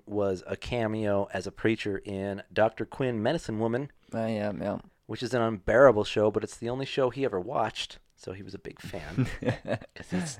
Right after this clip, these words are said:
Speaker 2: It makes sense. I, that and Little House on the Prairie is what he watched. I, that's all I can think of.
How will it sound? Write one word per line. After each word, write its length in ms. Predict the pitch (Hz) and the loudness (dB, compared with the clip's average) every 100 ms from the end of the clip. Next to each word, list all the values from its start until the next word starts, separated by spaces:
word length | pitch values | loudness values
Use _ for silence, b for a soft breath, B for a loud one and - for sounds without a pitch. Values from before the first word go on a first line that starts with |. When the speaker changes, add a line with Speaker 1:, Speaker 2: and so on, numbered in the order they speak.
| - | -2
Speaker 2:
It 60 | 160 | 4
makes 320 | 160 160 - | 4 4 2
sense. 420 | - 113 107 - | 6 8 6 0
I, 200 | - 95 | 2 2
that 340 | - 139 160 127 | 12 12 12 10
and 80 | |
Little 160 | 123 135 | 6 8
House 180 | 120 120 | 6 4
on 40 | |
the 80 | 123 | 2
Prairie 280 | - 110 104 | 4 4 4
is 80 | 104 | 2
what 140 | 104 | 0
he 60 | 110 | 2
watched. 280 | 110 107 | 0 0
I, 100 | - - | -4 -4
that's 160 | 117 | 2
all 100 | 123 127 | 6 6
I 60 | |
can 120 | 123 | 4
think 200 | 113 104 | -4 -6
of. 60 | - | -6